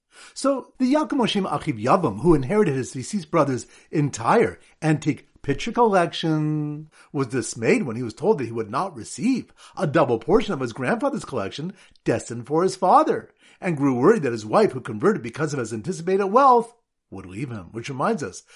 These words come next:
the Gemara discusses whether Gerim that converted for an ulterior motive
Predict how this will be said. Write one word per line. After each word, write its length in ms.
the 100
Gemara 200
discusses 420
whether 240
Gerim 380
that 140
converted 480
for 100
an 60
ulterior 480
motive 500